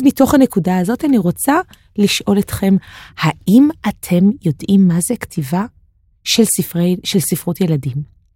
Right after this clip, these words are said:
האם קראתם אי פעם את סינדרלה, את, אה, האחים גרים, את, אה, עמי ותמי שמטיילים ביער, את הנסיכה ושבעת הגמדים? האם, אה, הכרתם את דה הוק? האם הכרתם את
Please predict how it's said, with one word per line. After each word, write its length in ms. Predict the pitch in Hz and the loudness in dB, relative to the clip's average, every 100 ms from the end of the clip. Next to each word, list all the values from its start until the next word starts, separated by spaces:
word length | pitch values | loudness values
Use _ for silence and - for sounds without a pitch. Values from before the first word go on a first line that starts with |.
| _ _ _ _ - | _ _ _ _ -12
האם 280 | - - 277 | -6 0 0
קראתם 440 | - 214 202 220 208 | 0 0 2 2 0
אי 140 | 190 | 0
פעם 260 | - 175 170 | -2 -2 -2
את 100 | 160 | -2
סינדרלה, 760 | - 185 170 160 160 160 151 139 - _ - - _ | -4 -4 -2 -2 -2 -2 -4 -6 -10 _ -20 -20 _
את, 360 | - 170 - - | -4 -4 -2 -2
אה, 580 | 165 156 147 147 147 156 156 | 0 2 0 -2 0 -2 -2
האחים 500 | - 170 - 202 175 | -2 -2 0 0 0
גרים, 640 | 147 143 160 156 143 143 - - - - _ | 0 -2 0 2 2 0 -4 -18 -20 -20 _
את, 360 | 180 165 - 180 | 0 0 0 -2
אה, 80 | 156 - | -2 0
עמי 180 | 170 175 - | 0 0 -2
ותמי 360 | - 165 165 | -8 -2 0
שמטיילים 640 | 160 170 160 - 156 151 151 | 0 -2 -2 -2 -2 0 0
ביער, 760 | 151 143 147 151 - 143 143 143 - - - - | 0 -2 -2 -4 -4 -4 -2 -6 -10 -20 -10 -4
את 80 | 175 | 2
הנסיכה 460 | 180 165 - - 165 | 2 2 -4 -4 -4
ושבעת 380 | 160 170 156 | -2 -2 -2
הגמדים? 880 | 160 160 156 139 151 151 147 139 143 139 - - - - - - | -2 0 0 0 2 2 4 2 0 -4 -14 -20 -20 -20 -20 -6
האם, 380 | 185 214 214 | 0 4 6
אה, 140 | 202 170 - | 6 4 0
הכרתם 480 | - 170 165 175 | -2 0 0 2
את 80 | 170 - | 0 -2
דה 160 | 147 160 | 0 0
הוק? 600 | 139 143 147 147 147 - | 2 0 0 0 -4 -8
האם 220 | - 196 202 | 0 2 2
הכרתם 380 | - 175 170 | 0 -4 -2
את 60 | 170 | -2